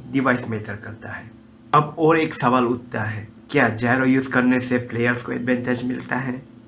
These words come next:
इसका answer है यस, जी हाँ, जायरो से आप recall के साथ साथ camera को भी easily control कर सकता है। Example के लिए इस clip को देखो,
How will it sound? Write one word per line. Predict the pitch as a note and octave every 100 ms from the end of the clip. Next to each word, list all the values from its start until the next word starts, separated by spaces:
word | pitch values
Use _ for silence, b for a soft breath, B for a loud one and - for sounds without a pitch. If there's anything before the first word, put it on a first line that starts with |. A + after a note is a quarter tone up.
| - C3
इसका | - -
answer | C#3 A2 G#2 G2
है | G2+ A2 B2 - -
यस, | C3 A2 - - - - -
जी | C3+ C3
हाँ, | A#2+ B2 A2+ - - A2
जायरो | B2+ C#3+ D#3
से | D3+ B2
आप | G#2 G#2 -
recall | A2 C3 - D3
के | C3+ A#2+
साथ | - G2+ G#2+
साथ | - A2 G#2+ -
camera | C3+ C3+ C3+
को | C3+ C3+
भी | B2 C#3
easily | D3 B2 C3 B2+
control | B2 A#2 A#2+ A#2
कर | A#2+
सकता | A2+ G#2+ - G#2+
है। | G2+ G2 - - - - - - -
Example | B2+ C3 E3+ E3 D#3+
के | D3+
लिए | C#3 D3
इस | D3+ -
clip | B2 A#2+
को | A#2
देखो, | G#2 F#2 -